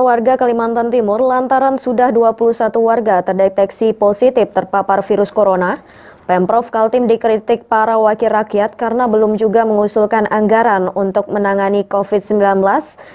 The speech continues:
dan dampaknya bagi warga miskin. Salah satu anggota D P R D Kaltim yang juga ketua fraksi Partai Kebangkitan Bangsa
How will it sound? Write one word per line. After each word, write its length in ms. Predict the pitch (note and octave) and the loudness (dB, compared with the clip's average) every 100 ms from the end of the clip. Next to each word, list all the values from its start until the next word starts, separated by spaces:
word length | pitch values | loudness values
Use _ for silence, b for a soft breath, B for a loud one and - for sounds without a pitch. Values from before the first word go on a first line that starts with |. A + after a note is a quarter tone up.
| B B | B B
dan 180 | E3+ F3+ | 0 2
dampaknya 560 | F3+ F#3 F#3+ G3+ A3 G#3+ | 2 0 0 -2 -2 0
bagi 320 | G3 F#3+ F#3+ | 0 0 0
warga 300 | G3+ F#3+ G3 | 0 0 0
miskin. 480 | G3+ G3+ A#3 F#3 D3+ - _ _ b b b b b - | -2 -2 -2 -2 -4 -14 _ _ b b b b b -4
Salah 240 | G#3 B3+ | 0 0
satu 240 | C#4+ C#4 C#4+ | 0 0 2
anggota 320 | C4+ C4+ C#4 | 2 2 2
D 140 | C4 | 2
P 40 | B3+ | 2
R 120 | B3 A#3 | 2 2
D 100 | B3 | 2
Kaltim 480 | A#3+ A#3+ B3 B3+ | 2 0 0 0
yang 60 | G#3 | 0
juga 240 | G3+ G3 G#3 | 0 0 0
ketua 320 | G#3 G#3 G3+ | 0 2 2
fraksi 480 | G3+ G#3+ A3 - B3 | 0 -2 -2 0 0
Partai 480 | A#3+ A3 A3 A3 | 0 -2 0 0
Kebangkitan 540 | G#3+ G#3 G3+ G#3 G3+ G3+ | 0 0 0 -2 -2 0
Bangsa 500 | F#3+ F#3+ F#3 F#3 | 0 -2 -2 -4